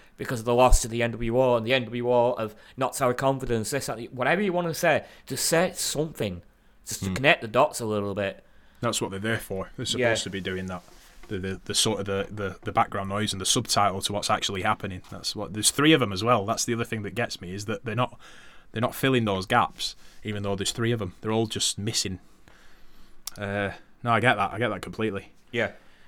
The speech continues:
Speaker 1: Just a little frustration, but, I mean, uh, if, if I'm a kid, I'm not gonna get that. I'm just, that, that's just twenty years of, uh, wrestling fandom talking.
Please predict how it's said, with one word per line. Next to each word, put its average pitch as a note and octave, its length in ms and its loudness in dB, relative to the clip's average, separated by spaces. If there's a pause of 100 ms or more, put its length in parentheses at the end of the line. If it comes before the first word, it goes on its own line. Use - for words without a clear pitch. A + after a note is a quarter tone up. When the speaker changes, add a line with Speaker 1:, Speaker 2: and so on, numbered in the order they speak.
(220)
Speaker 1:
Just G3+ 200 2
a F3+ 60 4
little E3+ 380 6
frustration, G#2+ 760 -2
but, A2 440 2 (180)
I A2+ 100 -4
mean, A2 420 -4 (500)
uh, A2 60 -8 (760)
if, D#3 220 6 (100)
if D#3+ 160 4
I'm D3+ 220 10
a C3+ 40 2
kid, G#2 420 2
I'm C#3+ 180 4
not C3+ 120 -2
gonna A#2 160 -2
get B2 220 2
that. F#2+ 240 0 (200)
I'm C3 220 6
just, C3 220 -4
that, D3 180 4
that's D3+ 240 4
just - 240 -10 (520)
twenty C#3 280 2
years C3 380 2
of, A#2 280 -4
uh, A#2+ 280 4
wrestling A#2+ 360 -2
fandom B2 420 -2
talking. F#2+ 480 -2